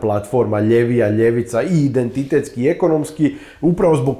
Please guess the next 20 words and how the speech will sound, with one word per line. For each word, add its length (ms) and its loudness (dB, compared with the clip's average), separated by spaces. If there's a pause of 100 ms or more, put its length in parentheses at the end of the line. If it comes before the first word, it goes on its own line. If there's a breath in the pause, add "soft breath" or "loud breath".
potresa 540 0
u 80 -2
Zagrebu 640 0
su 160 -10
dobili 360 2
dobar 340 2
dio 180 2
protestnih, 920 -2
antibandićevskih, 1400 -2
e, 160 -4
glasova, 540 0
ne 240 0
samo 460 0 (280 loud breath)
jako 380 0
lijevih 520 2
glasova, 540 0 (320 loud breath)
što 240 0
kad 200 0
se 180 0
problem 340 2